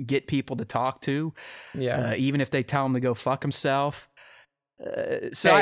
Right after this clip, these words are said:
Speaker 2: at
Speaker 1: I,
Speaker 2: least if they tell him to go fuck himself in the future, it can be done over official channels. <laughs> So.
Speaker 1: Right.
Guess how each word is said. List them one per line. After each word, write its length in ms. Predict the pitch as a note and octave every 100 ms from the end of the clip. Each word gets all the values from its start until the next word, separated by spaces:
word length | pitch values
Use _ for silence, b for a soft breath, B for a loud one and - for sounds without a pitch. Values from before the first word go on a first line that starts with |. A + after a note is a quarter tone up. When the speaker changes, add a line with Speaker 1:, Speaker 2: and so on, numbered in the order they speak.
| E3+
Speaker 2:
at 100 | F3+
Speaker 1:
I, 40 | F3
Speaker 2:
least 160 | A#3+
if 120 | A#3+ G#3
they 120 | F#3+
tell 220 | - F3+
him 80 | F3+
to 80 | E3
go 100 | D#3+
fuck 260 | - D#3+
himself 400 | F3+ D#3 D#3+ D3+
in 60 | D3+
the 80 | C3+
future, 380 | D#3 D#3+ F3+ D#3+
it 100 | D3
can 120 | D#3
be 80 | D3
done 340 | D#3 D3+ E3+
over 320 | F3 D3+ D3
official 400 | C#3 - E3 D3
channels. 680 | B2 C#3 B2+ - D#3 - -
<laughs> 20 | -
So. 200 | - C3+
Speaker 1:
Right. 280 | A#3+ A#3+